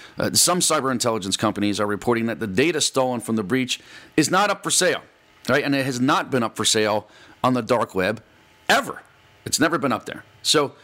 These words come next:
now I want you to hold that thought for a second because we're gonna come back to that in just a minute. So apparently Marriott is still determining if the bad guys have the keys to decrypt the, uh, encrypted card data, uh, and the encrypted credit card numbers, which is, which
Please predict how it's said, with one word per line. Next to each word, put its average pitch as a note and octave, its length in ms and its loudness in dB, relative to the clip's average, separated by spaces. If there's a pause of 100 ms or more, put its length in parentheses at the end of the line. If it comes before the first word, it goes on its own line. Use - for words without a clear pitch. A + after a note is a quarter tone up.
(220)
now C#3+ 160 4
I - 20 2
want F#3+ 160 0
you G3+ 60 0
to - 60 2
hold A3 200 2
that G#2+ 140 0
thought F#2 200 0
for G#2 120 -4
a - 20 0
second F#2+ 360 -2
because A2 200 0
we're A#2 40 0
gonna B2 100 0
come C#3 140 0
back C#3+ 180 0
to F#2 80 -8
that - 180 -4
in - 80 -6
just - 180 -2
a F2+ 40 0
minute. - 260 -2 (500)
So C#3+ 300 2 (300)
apparently F#3 680 0
Marriott C#3 520 2
is A2 80 0
still A2+ 180 0
determining G#2 460 0
if F#2 100 -4
the F2+ 60 -6
bad F#2+ 240 2
guys F#2 240 0
have F2+ 120 0
the E2 60 -6
keys F2+ 280 0
to F2+ 60 0
decrypt E2+ 300 -2
the, F2 400 -2
uh, F#2+ 120 -2
encrypted F2+ 440 -2
card F2+ 280 -2
data, E2 300 -2 (380)
uh, - 260 -2
and F2+ 160 0
the E2 140 -2
encrypted E2 300 -6
credit - 260 -2
card - 180 -2
numbers, F2 300 -4
which G2 220 0
is, F#2+ 160 -2 (500)
which A2 160 0